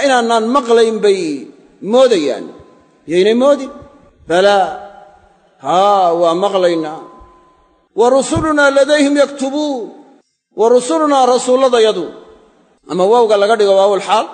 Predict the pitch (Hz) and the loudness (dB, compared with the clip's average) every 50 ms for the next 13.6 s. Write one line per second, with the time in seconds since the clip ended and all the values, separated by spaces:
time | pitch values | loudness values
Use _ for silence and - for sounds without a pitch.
0 | - - - - - _ _ _ _ _ _ _ _ _ _ _ - - 170 190 | -18 -20 -20 -20 -20 _ _ _ _ _ _ _ _ _ _ _ -12 -6 -4 -2
1 | 196 208 226 254 240 240 220 214 202 202 196 196 190 202 214 220 214 196 - - | -2 0 -2 0 0 2 0 2 0 0 0 0 0 2 2 2 0 0 -2 -2
2 | 220 220 196 175 175 175 - - - - - - - _ _ _ - 196 214 208 | 0 0 2 0 -2 -4 -12 -16 -20 -20 -20 -20 -20 _ _ _ -6 -2 -2 -2
3 | - - 254 262 247 226 214 202 190 185 185 214 196 - - 214 220 240 247 220 | 0 0 0 2 2 2 0 2 0 2 2 0 -2 0 0 0 0 2 2 2
4 | 208 196 185 175 156 143 120 117 165 190 208 220 180 190 190 180 180 185 185 196 | 2 2 2 0 0 -2 -6 -4 -4 -4 -4 -2 -4 -2 -2 -2 0 0 0 0
5 | 220 208 - - 185 175 175 160 - - 185 208 220 160 170 170 156 180 202 139 | -2 -4 -2 -2 -2 -2 -2 -6 -8 -4 -2 -2 -2 -2 -4 -4 -4 -4 -4 -4
6 | 147 165 185 226 269 339 - - - - _ _ _ _ _ _ _ _ - 196 | -4 -4 -6 -6 -8 -16 -20 -20 -20 -20 _ _ _ _ _ _ _ _ -12 -6
7 | 214 233 247 240 294 302 294 254 226 233 233 233 233 233 220 226 233 - 208 220 | -2 -2 0 2 0 0 0 0 0 -2 -2 -2 -2 -2 -4 -4 -6 -10 -10 -8
8 | 214 240 254 247 202 165 131 - - - - - _ _ _ _ _ - - - | -8 -6 -6 -6 -6 -8 -10 -12 -18 -20 -20 -20 _ _ _ _ _ -20 -10 -2
9 | 240 262 240 240 226 240 254 247 247 - - 269 262 247 220 220 220 202 214 196 | 0 0 2 2 0 0 -2 -2 -4 -4 0 2 4 4 4 2 0 0 0 0
10 | - - 254 - - 220 208 214 208 202 196 190 175 170 180 170 147 127 117 - | -2 -4 -10 -8 -6 -2 0 0 0 -2 -4 -10 -10 -10 -10 -10 -12 -14 -16 -20
11 | - - _ _ _ _ _ - 190 214 214 214 - - - 220 226 247 269 247 | -20 -20 _ _ _ _ _ -8 -4 -4 -4 -4 -6 -8 -8 -6 -6 -4 -4 -2
12 | 220 208 190 - 190 214 202 196 185 - - 220 220 214 185 180 180 175 - 175 | -2 -2 -4 -2 -2 0 0 0 0 -2 -2 -4 -4 -2 -4 -6 -6 -6 -4 -4
13 | 156 143 - - 147 143 175 190 190 180 131 | -4 -4 -6 -10 -10 -10 -10 -12 -14 -16 -20